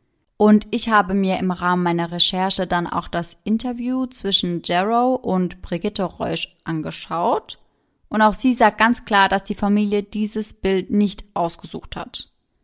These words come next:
Die Polizei bestreitet das allerdings. Ihren Angaben zufolge hätte Familie Reusch das Fahndungsfoto ausgesucht.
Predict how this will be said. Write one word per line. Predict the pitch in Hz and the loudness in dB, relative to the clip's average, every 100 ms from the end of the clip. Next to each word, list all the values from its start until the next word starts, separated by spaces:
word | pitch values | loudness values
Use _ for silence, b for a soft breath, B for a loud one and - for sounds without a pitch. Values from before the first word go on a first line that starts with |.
| - | -4
Die | 214 | -4
Polizei | - 220 185 - 254 269 | 2 2 2 2 4 4
bestreitet | 277 262 - - - - | 4 -2 0 0 0 -6
das | - - | -10 -12
allerdings. | - - - - - - - _ _ _ | -12 -10 -6 -4 -4 -6 -14 _ _ _
Ihren | 247 330 277 | 0 4 4
Angaben | 180 180 170 170 170 185 | 4 0 2 2 0 -4
zufolge | - 180 - 165 175 254 | -6 -6 0 2 2 2
hätte | 247 202 202 196 - | 0 0 0 0 -4
Familie | - 196 190 185 | -2 0 2 2
Reusch | 175 202 208 - | 4 6 6 2
das | 165 - | -8 -8
Fahndungsfoto | - 160 170 165 - - - - | -6 -4 -4 -6 -8 -12 -12 -12
ausgesucht. | - 98 - - - - - - - | -8 -8 -10 -16 -14 -14 -16 -18 -20